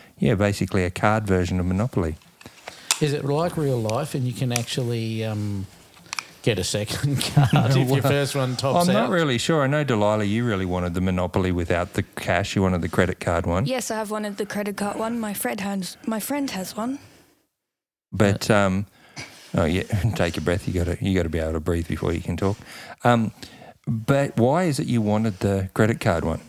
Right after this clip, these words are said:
Speaker 3: More 'cause everyone else wanted it, really.
Speaker 1: Well,
Speaker 2: Oh,
Speaker 1: one of
Speaker 2: just
Speaker 1: the
Speaker 2: wanna be popular.
Speaker 1: one of the criticisms of the credit card one was that it, whilst it was more up to modern day type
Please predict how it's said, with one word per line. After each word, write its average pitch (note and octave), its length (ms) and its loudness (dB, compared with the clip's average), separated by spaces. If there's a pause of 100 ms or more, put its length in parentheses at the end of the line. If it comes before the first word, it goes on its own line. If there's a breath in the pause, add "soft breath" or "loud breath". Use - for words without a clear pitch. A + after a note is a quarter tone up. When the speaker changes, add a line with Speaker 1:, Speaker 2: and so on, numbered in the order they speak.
(1120 loud breath)
Speaker 3:
More G3+ 200 -2
'cause G3+ 160 -4
everyone F#3+ 340 -2
else G3 240 -4
wanted G3 240 -2
it, F3 100 -4
really. G3 380 -4 (1040 loud breath)
Speaker 1:
Well, C3+ 180 4
Speaker 2:
Oh, G#2+ 60 0
Speaker 1:
one E3+ 160 4
of A3 80 0
Speaker 2:
just F#3 100 0
Speaker 1:
the B2 40 0
Speaker 2:
wanna A#2 140 2
be G#2 100 -2
popular. G2 560 -2
Speaker 1:
one D#3 220 2
of F#3 80 0
the E3+ 60 -2
criticisms A2 680 -2
of G2 80 -4
the G#2 60 -2
credit F3 320 -2
card F#2 240 0
one F#2 240 -2
was F#2 240 -2
that G2+ 160 2
it, G2 240 0 (120)
whilst - 720 0
it G#2 200 0
was F#2+ 240 2
more G2 640 0 (260)
up - 260 -2
to F#2+ 200 2
modern F#2 480 0
day F#2 340 0
type F2 380 -2